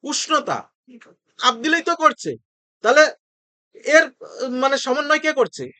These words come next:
উষ্ণতা করছে। কিন্তু প্রাণী দেহে রাসায়নিক পরিবর্তন কে করে? হরমোন করে। বোঝা গেল কি? তাহলে হরমোনে শুধু হচ্ছে, মানে, উম, মানে বিবে-, পরিপাক থেকে শুরু করে সমস্ত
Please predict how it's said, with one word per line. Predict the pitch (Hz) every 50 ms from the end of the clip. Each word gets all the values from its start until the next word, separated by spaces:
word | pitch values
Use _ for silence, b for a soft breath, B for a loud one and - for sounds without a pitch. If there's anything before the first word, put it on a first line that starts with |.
| _
উষ্ণতা | 226 262 254 - 277 302 262 262 233
করছে। | 185 165 147 - - 120 104
কিন্তু | - - 226 240 320 240
প্রাণী | _ - 262 269 285 302 330 311
দেহে | 277 311 285 262 240 165 127 - _ _ _ _ _ _ _ _
রাসায়নিক | - 165 196 - - 233 262 262
পরিবর্তন | 262 254 247 247 262 262 - 277 247
কে | 233 233 226
করে? | 226 254 269 285 285 - -
হরমোন | 175 190 202 208 208 196 185
করে। | - 160 135 117
বোঝা | 110 147 170 220 294 -
গেল | - 311 311
কি? | 302 262 170 120 - _ _ _ _ _ _ _ _ _ _
তাহলে | 226 254 247
হরমোনে | 233 240 240 254 262 277 285 277
শুধু | - 262 247 240 285
হচ্ছে, | 269 262 269 - 269 269 269 262 269 _ _ _ _ _ _ _ _ - 202
মানে, | 208 220 233 226 226 - _ _ _ _
উম, | 185 175 156 - - 240 233 233 233 233 233 170 165 _ _ _ -
মানে | 240 254 262 277
বিবে-, | 220 254 277 269 269 262 254 - 247
পরিপাক | 262 277 269 - 285 285 277 -
থেকে | - 277 269 277 -
শুরু | - 226 269 277
করে | 254 247 208 165 131 - _ _ _ _ _ _
সমস্ত | - - 233 247 277 320 320 - - _